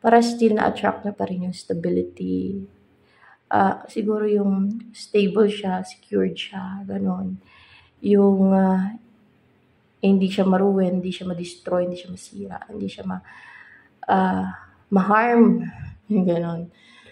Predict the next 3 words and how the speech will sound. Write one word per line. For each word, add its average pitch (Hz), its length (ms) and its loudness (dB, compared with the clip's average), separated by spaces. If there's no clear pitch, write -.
So, 202 640 4
that's 285 640 6
why. 180 1120 6